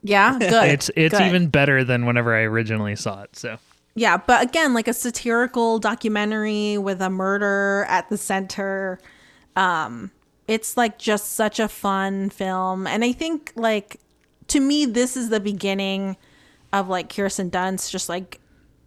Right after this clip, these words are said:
Speaker 1: being in these roles that are, like, super underrated. <laughs> Like, I think
Speaker 2: Yeah,
Speaker 1: she's also this
Speaker 2: absolutely.
Speaker 1: actress,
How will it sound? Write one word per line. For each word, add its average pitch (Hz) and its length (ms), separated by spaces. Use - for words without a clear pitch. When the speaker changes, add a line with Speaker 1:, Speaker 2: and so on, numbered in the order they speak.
Speaker 1:
being 220 380
in 196 140
these 185 200
roles 185 300
that 185 140
are, 185 80
like, 180 160
super - 340
underrated. 175 800
<laughs> - 40
Like, - 180
I 233 80
think 254 220
Speaker 2:
Yeah, - 40
Speaker 1:
she's 294 200
also 214 440
this 220 140
Speaker 2:
absolutely. 220 80
Speaker 1:
actress, 220 600